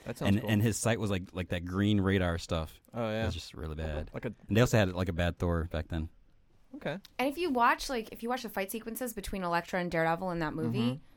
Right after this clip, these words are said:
Speaker 3: they are so slow. Like, if
Speaker 1: Really?
Speaker 3: I was a director, I would've
Speaker 1: Like when they're on
Speaker 3: sped it
Speaker 1: that
Speaker 3: up.
Speaker 1: teeter-totter?
Speaker 3: It's so choreographed. Like, he's like, "Huh, huh." Like,
Speaker 1: Yeah.
Speaker 3: they're so, it's like, uh, it does not flow,
Speaker 1: Well,
Speaker 3: and
Speaker 1: that's what happens when you get such stunning actors.
Speaker 3: Disappointed.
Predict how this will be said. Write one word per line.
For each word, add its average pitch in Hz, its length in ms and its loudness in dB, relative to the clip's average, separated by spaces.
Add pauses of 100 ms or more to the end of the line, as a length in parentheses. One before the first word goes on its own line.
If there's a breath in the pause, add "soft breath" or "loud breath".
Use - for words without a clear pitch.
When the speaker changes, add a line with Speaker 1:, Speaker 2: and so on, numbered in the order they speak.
(120)
Speaker 3:
they 214 100 0
are 170 100 2
so 185 720 -2 (100)
slow. 170 720 -8 (240 soft breath)
Like, - 140 0
if 240 60 4
Speaker 1:
Really? 240 120 6
Speaker 3:
I 277 80 6
was 330 120 -2
a 349 40 -6
director, 262 380 0
I 269 100 6
would've 233 180 2
Speaker 1:
Like - 120 6
when 151 100 8
they're 143 100 8
on 143 80 8
Speaker 3:
sped 139 80 6
it - 40 6
Speaker 1:
that - 40 8
Speaker 3:
up. - 60 4
Speaker 1:
teeter-totter? 147 440 4
Speaker 3:
It's 170 120 0
so 302 220 0
choreographed. 220 640 4
Like, 185 100 -6
he's 240 140 -8
like, 226 160 -4 (100)
"Huh, 311 240 0 (580 soft breath)
huh." 311 420 4
Like, 262 140 0
Speaker 1:
Yeah. - 120 6
Speaker 3:
they're 240 100 2
so, 269 460 2
it's 247 300 -2
like, 214 320 0
uh, 196 280 -2
it 185 80 -18
does 214 120 -12
not 247 220 -6
flow, 185 580 -6
Speaker 1:
Well, 120 100 -4
Speaker 3:
and 113 80 -2
Speaker 1:
that's 117 140 -4
what - 100 -6
happens 113 300 -6
when 110 100 -6
you 104 60 -6
get - 120 -12
such - 240 -12
stunning 107 380 -8 (140)
actors. 110 380 -10
Speaker 3:
Disappointed. 170 640 -4